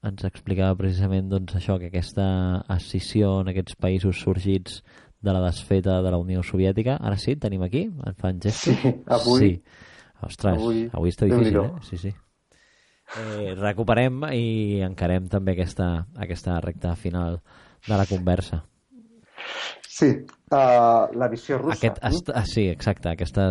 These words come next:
Speaker 1: aquesta, aquesta visió russa de, de conqueridors, de colonitzadors, de, de geopolítica estratègica.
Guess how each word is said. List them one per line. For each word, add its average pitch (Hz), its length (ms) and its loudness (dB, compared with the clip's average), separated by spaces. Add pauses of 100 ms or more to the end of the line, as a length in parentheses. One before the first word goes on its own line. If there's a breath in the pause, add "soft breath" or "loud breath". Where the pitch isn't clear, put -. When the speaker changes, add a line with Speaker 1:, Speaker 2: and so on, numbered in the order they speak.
Speaker 1:
aquesta, 92 300 -2 (320)
aquesta 92 300 -2
visió 95 480 4
russa 101 480 0
de, 95 260 0 (360)
de 92 280 -4 (180)
conqueridors, 98 680 4
de 104 140 2 (460)
colonitzadors, 101 880 4
de, 98 160 2 (240)
de 87 180 0 (420)
geopolítica 90 920 2
estratègica. 92 680 0